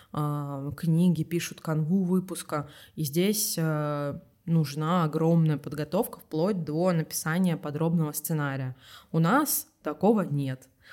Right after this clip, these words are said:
Мы в начале сезона делаем план выпусков, а, каждый г-,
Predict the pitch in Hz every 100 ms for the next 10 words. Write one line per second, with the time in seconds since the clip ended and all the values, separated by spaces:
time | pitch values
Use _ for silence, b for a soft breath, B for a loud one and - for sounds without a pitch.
0 | B 185 202 196 - - - 190 - 139
1 | 156 240 262 226 170 143 143 139 135 147
2 | 135 143 214 240 - 226 226 B B B
3 | B 151 139 170 170 147 147 -